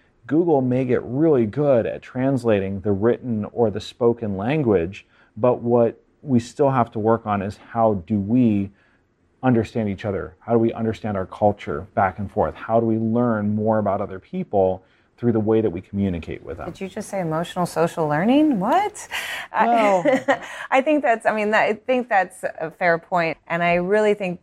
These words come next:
Speaker 2: that could be a great trend. How can we use translation to identify the way that someone would speak this sentence? How would we say this sentence? What would a person in, in Peru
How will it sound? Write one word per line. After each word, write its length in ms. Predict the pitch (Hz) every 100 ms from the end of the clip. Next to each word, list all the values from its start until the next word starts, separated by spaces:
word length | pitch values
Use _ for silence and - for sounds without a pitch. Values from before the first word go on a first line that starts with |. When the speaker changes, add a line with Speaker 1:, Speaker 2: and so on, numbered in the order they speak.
| -
Speaker 2:
that 380 | 185 185 - -
could 200 | 185 175
be 120 | 196
a 80 | 170
great 400 | 165 156 156 -
trend. 360 | 185 143 139
How 240 | 143 180 180
can 380 | 220 214 202 - _ 185
we 220 | 196 208
use 340 | 185 202 196
translation 960 | - 185 175 160 165 160 151 160 156 156
to 260 | - 175
identify 1300 | 165 160 165 160 165 160 - 160 156 151 151 151 151 _ _ _ _ _ -
the 120 | 180
way 260 | 170 175 170
that 160 | -
someone 280 | - 165 160
would 140 | 160 160
speak 300 | - 165 -
this 160 | 143
sentence? 640 | - 123 - 95 - - - - - - -
How 200 | - 294
would 120 | 311
we 240 | 214 233 240
say 240 | 208 175
this 180 | 151 -
sentence? 540 | 156 90 - 107 - _ _
What 260 | 180 208 175
would 100 | 240
a 80 | 240
person 400 | 214 208 196 180
in, 280 | 180 170 -
in 220 | 160 165
Peru 680 | - 190 180 190 175 170 165